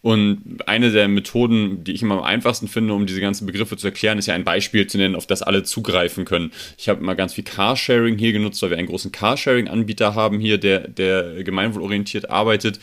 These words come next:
ähm, und dann konnten alle a-, was anfangen mit Carsharing. Gibt's so ein Beispiel, wo du sagst, „Das ist unser Beispiel, was, mit dem du gerne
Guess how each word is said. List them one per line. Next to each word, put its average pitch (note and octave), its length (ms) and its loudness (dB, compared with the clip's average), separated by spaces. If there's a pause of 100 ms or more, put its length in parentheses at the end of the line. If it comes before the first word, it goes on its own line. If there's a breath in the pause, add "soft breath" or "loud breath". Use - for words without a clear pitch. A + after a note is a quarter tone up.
(460 loud breath)
ähm, G2 680 4 (340)
und G#2 180 0
dann G#2 140 2
konnten A2 200 2
alle - 180 2
a-, G#2 200 -2
was A2 140 0
anfangen G#2 420 0
mit F2+ 120 -4
Carsharing. D#2+ 680 0 (380 loud breath)
Gibt's A#2 200 0
so C#3+ 80 0
ein B2 40 4
Beispiel, G#2+ 320 2
wo A2+ 60 2
du G#2 60 0
sagst, A2 240 0
„Das A2 120 4
ist G2+ 120 -4
unser A2+ 280 4
Beispiel, G2+ 360 2
was, G2+ 160 -2
mit G#2 180 0
dem G2+ 140 2
du G2+ 120 -2
gerne G2 580 2